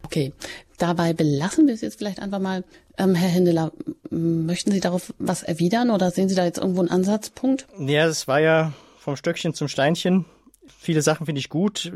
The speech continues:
Speaker 2: Der Hinweis mit dem Kants kategorischer Imperativ, also wenn ich, ich bin ja in der säkularen Welt, in Unternehmen unterwegs und dann sage ich halt, liebe deinen Nächsten wie dich selbst oder die säkulare Form, äh, Kants kategorischer Imperativ, aber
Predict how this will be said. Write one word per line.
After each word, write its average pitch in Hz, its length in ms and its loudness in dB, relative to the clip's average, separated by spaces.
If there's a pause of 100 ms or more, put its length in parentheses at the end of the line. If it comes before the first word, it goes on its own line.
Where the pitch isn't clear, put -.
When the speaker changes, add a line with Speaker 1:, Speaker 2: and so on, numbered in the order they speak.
Speaker 2:
Der 139 100 2
Hinweis 147 500 2
mit 143 240 -6
dem 127 420 0 (520)
Kants 151 220 -2
kategorischer 147 560 0
Imperativ, 165 560 0
also 131 400 0
wenn 135 180 2
ich, 147 240 -2
ich - 160 -10
bin 165 220 -2
ja 156 40 4
in 143 60 2
der 135 80 2
säkularen 135 560 0
Welt, 143 180 2
in 135 140 -2
Unternehmen 143 420 0
unterwegs 151 600 -2
und 127 140 -2
dann 120 120 2
sage 135 220 2
ich 135 100 -4
halt, 120 300 -2
liebe 139 180 -2
deinen 123 120 2
Nächsten 139 200 0
wie 127 60 -4
dich 117 140 -2
selbst 170 340 0
oder 139 140 -4
die 131 60 -2
säkulare 135 640 0
Form, 123 420 -2
äh, 123 160 -6
Kants 127 240 -8
kategorischer 127 480 -2
Imperativ, 143 420 -2
aber 147 200 2